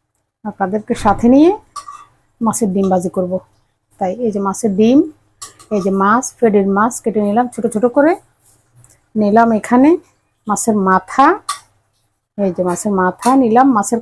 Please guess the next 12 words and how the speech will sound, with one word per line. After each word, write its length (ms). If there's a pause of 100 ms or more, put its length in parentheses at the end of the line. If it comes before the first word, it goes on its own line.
কান, 240 (1120)
আর 240 (220)
একটা 260 (380)
আলু, 220 (640)
আর 200 (720)
একটা 280
বড় 140 (100)
দেখে 240 (320)
টমেটো। 400 (580)
এই 180
যে, 80 (1200)
হুম, 140